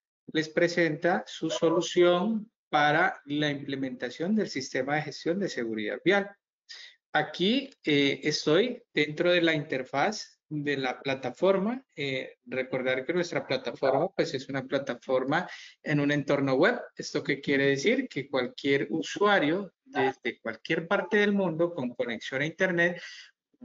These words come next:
las credenciales podrá acceder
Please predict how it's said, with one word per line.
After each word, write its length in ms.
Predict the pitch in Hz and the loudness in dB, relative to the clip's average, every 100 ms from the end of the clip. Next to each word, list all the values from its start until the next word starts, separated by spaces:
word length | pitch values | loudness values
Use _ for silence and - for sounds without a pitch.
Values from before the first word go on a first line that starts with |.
| 247 247 | -14 -4
las 400 | 135 143 - - | -2 -2 -8 -8
credenciales 720 | - 165 190 196 190 165 180 | 0 2 2 2 2 2 0
podrá 480 | - 131 120 113 104 | -2 -2 -2 -2 -8
acceder 580 | 117 - 165 220 240 - | -10 0 2 2 0 -4